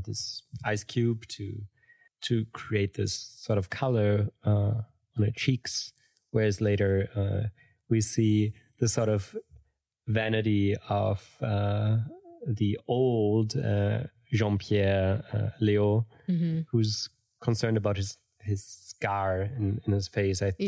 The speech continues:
Speaker 2: Yeah.
Speaker 1: think o-, on his nose also.
Speaker 2: Yes, yeah.
Speaker 1: And, uh, there,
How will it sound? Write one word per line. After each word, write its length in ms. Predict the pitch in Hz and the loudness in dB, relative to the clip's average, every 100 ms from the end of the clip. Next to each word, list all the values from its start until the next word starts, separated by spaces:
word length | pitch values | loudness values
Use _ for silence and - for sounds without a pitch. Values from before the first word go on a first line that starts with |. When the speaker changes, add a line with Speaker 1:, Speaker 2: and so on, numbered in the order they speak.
| - | 2
Speaker 2:
Yeah. 240 | 170 165 | 2 0
Speaker 1:
think 200 | 110 107 | 0 0
o-, 20 | |
on 240 | 110 113 107 | 0 0 2
his 160 | 101 | 4
nose 400 | 104 101 110 131 | 4 4 4 2
also. 320 | 131 123 151 131 | 0 0 2 2
Speaker 2:
Yes, 240 | 135 185 - | 2 0 -6
yeah. 260 | 175 170 175 170 | -4 -4 -4 -2
Speaker 1:
And, 300 | 107 104 104 | 2 2 2
uh, 260 | 104 101 101 - _ _ _ _ _ | 0 0 -2 -6 _ _ _ _ _
there, 640 | 110 120 117 110 107 107 | -4 0 2 2 2 0